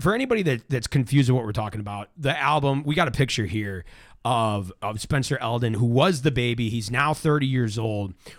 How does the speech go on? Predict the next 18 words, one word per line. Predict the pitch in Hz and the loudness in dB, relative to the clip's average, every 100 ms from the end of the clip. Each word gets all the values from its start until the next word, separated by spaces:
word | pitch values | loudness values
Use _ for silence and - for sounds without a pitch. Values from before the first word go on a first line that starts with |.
| - | -2
holding | - 170 185 185 156 | 6 8 8 6 4
the | 127 | 2
album. | 113 110 117 113 | 2 0 0 -2
The | 107 117 | 0 2
album | 147 151 151 | 2 4 2
shows | 127 139 127 123 107 | 2 2 2 2 -2
a | |
baby | 107 147 147 139 139 139 - | 0 2 4 4 4 2 4
in | 190 185 | 6 8
a | 165 | 6
pool | - 139 135 127 123 - - - | 6 8 8 8 4 0 -14 -2
going | 151 156 147 | 2 4 4
down. | 120 120 117 | 0 -2 -2
You | 113 | -2
see | 107 156 151 | -2 2 4
his | 127 | 4
little | 139 113 | 2 0
schwinkerdink, | - 147 151 143 120 110 117 | -2 0 0 0 -2 -2 -2